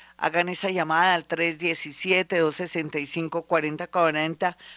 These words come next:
Con eso podemos distribuir la energía para que no sentir tanta peligro, tanto peso, tantas situaciones encontradas. Podemos evitar males peores sabiendo a qué atenernos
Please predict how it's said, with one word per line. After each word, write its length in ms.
Con 140
eso 200
podemos 600
distribuir 560
la 60
energía 600
para 200
que 120
no 180
sentir 480
tanta 760
peligro, 640
tanto 400
peso, 520
tantas 360
situaciones 760
encontradas. 840
Podemos 360
evitar 420
males 300
peores 680
sabiendo 720
a 120
qué 100
atenernos 800